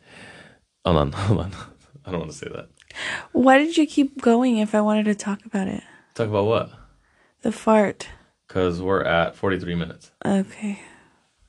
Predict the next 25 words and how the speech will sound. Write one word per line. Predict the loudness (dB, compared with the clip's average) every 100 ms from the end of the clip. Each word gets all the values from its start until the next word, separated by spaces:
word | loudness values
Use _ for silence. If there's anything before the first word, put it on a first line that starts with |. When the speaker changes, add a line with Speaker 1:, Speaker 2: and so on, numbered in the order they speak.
| _ _ _ _ _ _ _ _ _ _ _
Speaker 1:
The | 6
next | 6 6 4
one, | 4 4 4 0 -8 _ _ _ _ _ _ -8 -2
I | 2
picked | 4 4
it |
because | 4 4 4
I, | 2
I, | -4 -2 0 0
I | 2
wanted | 2 4 2
to | 2 4
make | 4 2
you | -2
angry. | -2 -2 -4 -10 -16 _ _ _ 2
More | 4 6 4
angry | 4 2 2
than | 2 0
the | 0
S | -2
Cindy. | -2 -2 -2 -6 -10 _ _ _ _ _ -20 _ _ -20 -14
Cindy | 0 4 6
with | 4
an | 2
S. | 0 -4